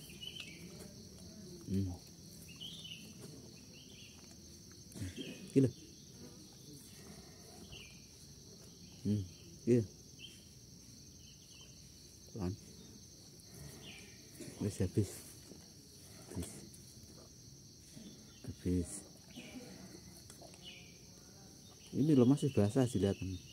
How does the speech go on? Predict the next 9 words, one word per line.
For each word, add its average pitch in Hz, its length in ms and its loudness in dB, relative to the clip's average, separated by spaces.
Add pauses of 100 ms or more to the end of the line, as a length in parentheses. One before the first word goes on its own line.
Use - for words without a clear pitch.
(840)
Biar 95 160 6
kering, 90 400 8
nggih. 98 220 8 (840)
Ini 123 80 8
masih 110 240 4
basah 95 320 4
jilatan 87 400 6
biar 85 160 6
kering. 80 300 4